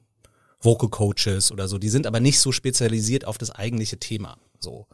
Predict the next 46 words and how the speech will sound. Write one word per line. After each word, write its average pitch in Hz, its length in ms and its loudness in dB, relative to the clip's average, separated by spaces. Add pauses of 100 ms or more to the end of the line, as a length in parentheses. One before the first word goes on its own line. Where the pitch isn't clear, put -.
(420)
Und 120 60 -2
ist - 60 2
auch 110 80 0
gar 113 120 -4
kein 101 160 0
Vorwurf, 139 340 6
sondern 113 320 4
es - 140 -2
ist - 180 -2
einfach, 98 340 -8 (880)
ist 147 160 2
einfach - 200 -8
so. - 100 -20 (480)
Und 156 140 6
dann 160 140 4
gibt's 160 280 0
manche, 151 300 6
mittlerweile, 143 720 6
äh, 123 80 -6
bereiten 123 440 2
wir 131 120 2
auch - 140 -6
Produktionen 123 560 2
oder 110 160 2
Touren 131 480 6
auch 107 200 -6
wirklich 117 280 -2
richtig 117 300 0
vor. 156 400 0 (640)
Und 123 140 2
gerade 120 400 2
die 131 100 -2
jüngere 160 320 2
Generation, 151 560 0
hab 143 80 -2
ich 135 60 -2
das - 80 -2
Gefühl, 151 340 -2
die 120 120 2
sind 165 180 0
schon 135 400 0
echt - 280 -6
neugierig 151 680 -4
und 120 180 -2
die 123 60 -6
gucken 180 540 -6